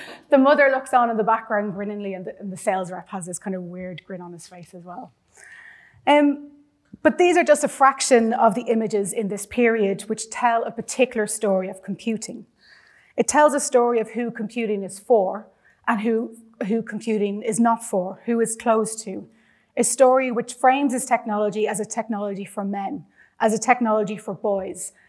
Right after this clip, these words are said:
something that might attract the attention of a, um, of a, a woman or the approving smile of a mother, but not a technology for women. And while these are from the nineteen seventies,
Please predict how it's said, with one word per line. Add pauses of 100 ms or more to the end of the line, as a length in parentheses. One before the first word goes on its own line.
(100)
something
that
might
attract
the
attention
of
a,
um,
of
a,
a
woman (220)
or
the
approving
smile
of
a
mother, (140)
but
not
a
technology
for
women. (1200)
And
while
these
are
from
the
nineteen
seventies,